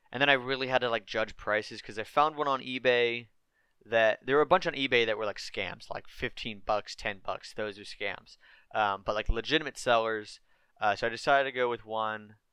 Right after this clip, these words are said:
that was seventy bucks, but it was a white one because I could have gotten one on eBay. I could have gotten one on Amazon that was black for, like, eighty bucks, or if I wanted to go and pay s-, ninety bucks, I could have gotten another black and red one.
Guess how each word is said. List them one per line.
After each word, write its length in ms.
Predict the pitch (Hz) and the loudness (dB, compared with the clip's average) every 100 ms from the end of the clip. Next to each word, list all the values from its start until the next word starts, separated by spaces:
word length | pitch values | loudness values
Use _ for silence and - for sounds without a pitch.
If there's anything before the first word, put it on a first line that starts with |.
| _ _ _ | _ _ _
that 200 | 110 101 | -2 -2
was 340 | 107 104 98 - | -2 -6 -8 -8
seventy 420 | - 127 123 120 | -2 -2 -2 -2
bucks, 440 | 117 113 - - | 2 2 0 -12
but 140 | - 101 | -8 -8
it 40 | |
was 140 | 98 | -6
a 60 | 98 | -10
white 340 | 95 107 120 | -2 -2 -2
one 380 | 123 123 120 120 _ _ _ _ - | -2 -2 -2 -8 _ _ _ _ -16
because 540 | 107 110 104 104 95 107 | -4 0 2 0 -4 -8
I 60 | |
could 160 | - 113 | -4 -6
have 100 | 107 | -2
gotten 460 | 107 107 104 101 - | 2 2 0 -16 -12
one 200 | 107 107 | -8 -6
on 120 | 104 | -8
eBay. 300 | - 110 107 - | -10 -12 -10 -4
I 100 | 113 | -2
could 160 | - | -2
have 60 | 131 | 0
gotten 140 | 131 | 0
one 100 | 120 | 0
on 120 | 117 110 | -4 -4
Amazon 640 | 110 110 110 107 107 107 _ _ _ _ | -6 -2 0 -2 -4 -12 _ _ _ _
that 240 | 104 - 107 | -4 -4 -4
was 280 | 101 98 | -6 -6
black 580 | - - 101 110 113 - | -14 -8 2 4 4 0
for, 160 | - 98 | -10 -10
like, 180 | 123 - | -10 -10
eighty 260 | 113 123 127 | -8 -6 0
bucks, 560 | 135 - - - - - | 0 -2 -12 -14 -12 -2
or 240 | 110 104 | 0 0
if 140 | 104 | 0
I 40 | 104 | -4
wanted 240 | 107 104 | -6 -8
to 40 | 98 | -6
go 380 | 107 104 104 | -2 0 -2
and 120 | 101 101 | -4 -6
pay 280 | 107 101 | -4 -2
s-, 220 | - - - | -4 -14 -10
ninety 320 | 104 113 127 | -4 -4 0
bucks, 280 | 131 131 - | 2 2 0
I 40 | |
could 140 | 120 123 | -8 -2
have 60 | |
gotten 200 | 120 117 | -2 -2
another 300 | 117 113 113 | -4 -6 -6
black 420 | 104 110 110 113 113 | -6 -2 0 0 -4
and 140 | 104 | -4
red 180 | 117 120 | -4 -2
one. 320 | 123 123 | -6 -8